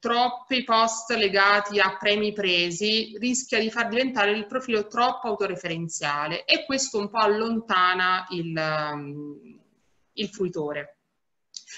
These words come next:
Altra cosa interessante, probabilmente alcuni di voi già lo conoscono, anzi sicuramente, s-, nella biografia, come vedete, c'è Linktree, scusami Silvia,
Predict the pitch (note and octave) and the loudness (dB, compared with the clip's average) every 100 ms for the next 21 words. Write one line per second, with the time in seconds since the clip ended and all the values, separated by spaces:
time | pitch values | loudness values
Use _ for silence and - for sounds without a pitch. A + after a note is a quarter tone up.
0 | - - C#4 D4 C#4+ C#4 B3 A3+ G#3 - | 0 4 6 6 6 6 4 4 4 4
1 | G3+ F#3 E3+ F3 F#3+ G3+ E3+ - G3+ F3+ | 4 4 0 0 0 0 -2 0 0 2
2 | F#3 D#3+ D#3+ D#3 D#3 D#3 E3+ - D#3 D3 | 0 0 0 0 0 -2 -2 -4 -6 -6
3 | D3+ - E3 D#3 D3+ C#3+ D3 D#3+ F#3 F#3+ | -8 -6 -4 -2 -2 -4 -6 -4 -4 -4
4 | - A3 C4+ D4 C4 B3 G3 G3+ F#3+ F#3 | -4 4 6 8 6 6 4 4 4 2
5 | F#3 F3 D#3+ D#3+ F3+ F3 E3+ E3+ F3+ G3 | 2 2 4 2 -2 -4 -4 -4 -4 -2
6 | - G#3 B3+ B3 A3 - D#3+ - - G3 | -2 0 0 0 -2 -4 -6 -6 -10 -6
7 | F#3 F3+ E3+ - E3 D#3+ | -4 -6 -8 -10 -8 -8